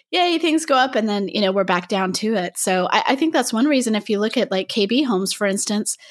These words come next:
um, they're, they're, they announced, uh, I think last week, three single family community openings, but they're built to rent, right? So they're building, they're just not building,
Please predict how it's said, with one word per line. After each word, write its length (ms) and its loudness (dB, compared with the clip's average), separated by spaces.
um, 300 2
they're, 360 2
they're, 440 2
they 120 0
announced, 480 0
uh, 180 0
I 60 -4
think 180 -6
last 340 0
week, 300 0
three 220 2
single 340 2
family 380 0
community 480 2
openings, 300 -2
but 120 -4
they're 120 0
built 220 0
to 80 -4
rent, 420 -2
right? 300 -4
So 560 0
they're 200 0
building, 540 2
they're 120 2
just 140 2
not 200 2
building, 540 2